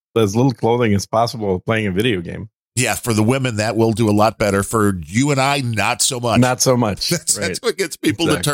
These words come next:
Speaker 2: turn off. But, uh,
Speaker 1: But there's plenty of guys willing to send money and half of it going to Jeff Bezos.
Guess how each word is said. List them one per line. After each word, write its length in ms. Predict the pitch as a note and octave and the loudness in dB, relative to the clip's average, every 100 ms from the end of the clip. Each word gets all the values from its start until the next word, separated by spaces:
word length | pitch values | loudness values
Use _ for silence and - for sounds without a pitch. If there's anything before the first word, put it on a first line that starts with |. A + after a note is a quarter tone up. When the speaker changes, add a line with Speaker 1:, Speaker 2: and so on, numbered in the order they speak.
| C3 | 2
Speaker 2:
turn 40 | |
off. 280 | B2+ A2+ G2 _ | 2 2 0 _
But, 220 | C3+ A#2+ | -2 0
uh, 240 | A#2+ G#2+ G2 _ _ _ _ _ - | 2 2 0 _ _ _ _ _ -2
Speaker 1:
But 60 | |
there's 200 | C3 C#3+ | 0 0
plenty 300 | - F3 G#3 | 0 2 2
of 80 | G3 | 2
guys 480 | G3+ G#3+ D#3+ D#3+ D#3 | 4 4 4 2 -2
willing 280 | C#3 D#3 D#3 | 0 0 0
to 140 | C3+ | 0
send 500 | A2 D#3 D#3+ D3+ C3 | 2 2 2 -2 -2
money 380 | A#2+ F3 C#3 C#3 | 0 2 2 2
and 120 | A#2 | 0
half 280 | G#2+ B2 - | 0 -2 0
of 120 | D3 | -4
it 40 | A#2+ | 0
going 260 | B2+ C3 | 2 2
to 120 | - A2 | 0 -4
Jeff 280 | G2 C3 - | 0 0 2
Bezos. 580 | B2+ B2 F#2+ F#2 - | 0 2 2 0 -6